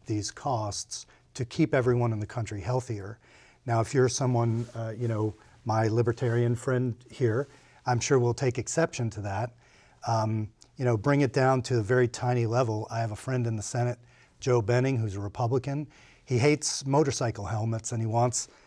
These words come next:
to pass a law to get rid of the requirement that they be worn. But the logic is, in that event, you'll have a lot of people with severe head injuries. The whole system will have to pick up that cost.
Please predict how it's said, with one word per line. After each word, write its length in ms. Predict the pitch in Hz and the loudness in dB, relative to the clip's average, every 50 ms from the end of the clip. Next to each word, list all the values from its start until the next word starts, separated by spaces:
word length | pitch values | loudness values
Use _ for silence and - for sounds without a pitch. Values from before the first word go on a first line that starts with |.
| _ _ | _ _
to 60 | - - | -6 0
pass 280 | - 135 127 127 - | 2 2 2 2 0
a 60 | 131 | 0
law 240 | 113 113 120 117 120 | 2 2 2 2 2
to 100 | 120 - | 0 -2
get 180 | 104 117 117 98 | -4 -4 -4 0
rid 180 | 101 117 135 156 | 2 2 4 4
of 100 | 139 117 | 4 2
the 80 | 131 | 2
requirement 600 | 120 123 117 - - 143 127 131 127 117 113 101 - | 2 2 0 -2 -2 -2 0 0 0 0 -2 -2 -4
that 160 | 127 117 - | -8 -8 -6
they 120 | - 113 | -8 -8
be 140 | 104 98 113 | -6 -4 -4
worn. 540 | 110 104 123 143 151 131 117 107 107 107 - - - - - - _ _ _ | -2 -2 0 2 2 2 2 0 -2 -4 -6 -10 -18 -20 -20 -20 _ _ _
But 160 | - 120 - | -6 -4 -2
the 60 | - | 0
logic 460 | 113 120 127 139 147 135 135 123 - - | 2 4 4 4 4 4 0 -2 0 0
is, 380 | 117 113 113 104 95 - - - _ _ _ _ _ _ _ - | -2 0 0 -2 -4 -6 -10 -12 _ _ _ _ _ _ _ -4
in 160 | 147 135 127 | -2 2 2
that 180 | 123 117 113 113 | 4 4 2 2
event, 320 | 107 107 156 156 151 - | 2 2 2 0 2 0
you'll 100 | 123 120 | 0 0
have 120 | 120 110 113 | 2 2 0
a 40 | |
lot 180 | 113 113 113 120 | 0 0 0 0
of 120 | 120 120 | 0 -2
people 240 | - 123 113 - 120 | -2 -6 -4 -2 -2
with 260 | 110 113 107 - - _ _ _ _ _ _ | -2 -2 -4 -6 -10 _ _ _ _ _ _
severe 380 | - - - 120 110 127 123 117 | -8 -2 0 2 4 4 4 4
head 220 | 113 117 117 113 | 4 2 0 0
injuries. 580 | 117 113 117 107 110 107 117 113 117 107 - - - - - _ _ _ | 0 0 -2 -2 -2 0 0 0 0 -2 -4 -10 -16 -20 -20 _ _ _
The 80 | - | -10
whole 240 | - - 156 147 135 | -4 2 4 4 4
system 440 | 123 - - 185 - - - 120 117 | 2 2 0 -2 -2 0 -2 -2 0
will 80 | 110 | 0
have 180 | 101 120 117 - | 0 -2 -2 -4
to 80 | - 113 | -6 -8
pick 200 | - 131 120 - | -8 -6 -6 -6
up 120 | 110 - | -8 -6
that 220 | - 120 107 - | -8 -10 -10 -12
cost. 460 | - - 147 120 113 113 117 - - | -10 -6 -4 -4 -4 -4 -6 -8 -14